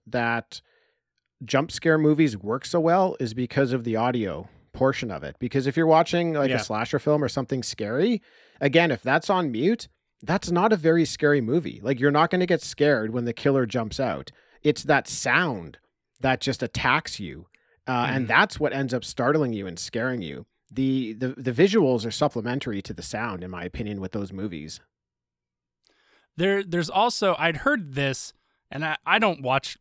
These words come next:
Speaker 3: a lot of horror movies, so this is not something I've dove, dove into. Um, but I've also heard that one of the ways that they are effective in making you feel uneasy in horror films is not just through music, but just through sound specifically.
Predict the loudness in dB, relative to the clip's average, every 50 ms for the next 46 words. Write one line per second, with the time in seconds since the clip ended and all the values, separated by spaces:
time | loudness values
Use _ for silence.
0 | _ -8 -4 -2 0 0 0 0 0 0 0 2 0 0 0 0 0 -2 -4 -4
1 | -4 -4 -4 -2 -2 -2 -2 -2 -2 -2 -2 -2 -2 -4 -6 -4 -4 -4 -4 -4
2 | -6 -8 -12 -8 -6 -6 -4 -4 -4 -4 -2 0 0 2 2 2 0 -4 _ _
3 | _ _ _ _ _ -4 -2 0 2 2 2 4 4 2 2 2 2 2 2 2
4 | 2 2 2 2 2 0 0 -2 -2 -2 -2 0 0 2 2 2 2 0 2 2
5 | 2 2 2 0 -2 -4 -4 -4 -4 -4 -4 -4 -2 0 -2 0 0 -2 -4 -4
6 | -4 -6 -8 -12 -12 -10 -8 -8 -8 -8 -10 -10 -12 _ _ _ _ _ _ -4
7 | -2 0 0 0 0 0 2 2 0 0 0 0 0 0 0 -2 -6 -6 -6 -6
8 | -4 -4 -4 -2 -2 -4 -4 -4 -4 -6 -8 -6 -4 -4 -2 -4 -4 -4 -2 -2
9 | 0 0 0 -2 -4 -6 -6 -4 -2 0 0 0 0 -2 -2 -2 -4 -2 -2 -2
10 | -2 -2 -2 -4 -4 -6 -6 -6 -6 -8 -8 -6 -6 -6 -6 -4 -6 -8 -8 -6
11 | -4 -4 -2 -2 -2 -2 -4 -6 -8 -8 -10 -8 -8 -8 -8 -8 -8 -6 -6 -4
12 | -4 -6 -8